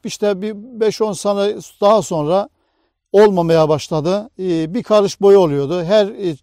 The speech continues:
yani kozanın çöpünde belki iki tane elma ya oluyordu ya olmuyordu.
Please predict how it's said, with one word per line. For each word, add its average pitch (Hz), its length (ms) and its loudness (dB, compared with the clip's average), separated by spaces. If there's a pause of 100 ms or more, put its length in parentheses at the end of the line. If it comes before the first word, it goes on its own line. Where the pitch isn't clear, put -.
yani 156 320 -2
kozanın 170 420 -4
çöpünde 170 600 -6 (500)
belki 214 340 -2
iki - 160 -14
tane 190 240 0
elma 185 280 0
ya 185 180 0
oluyordu 156 340 -2
ya 175 160 0
olmuyordu. 160 560 -2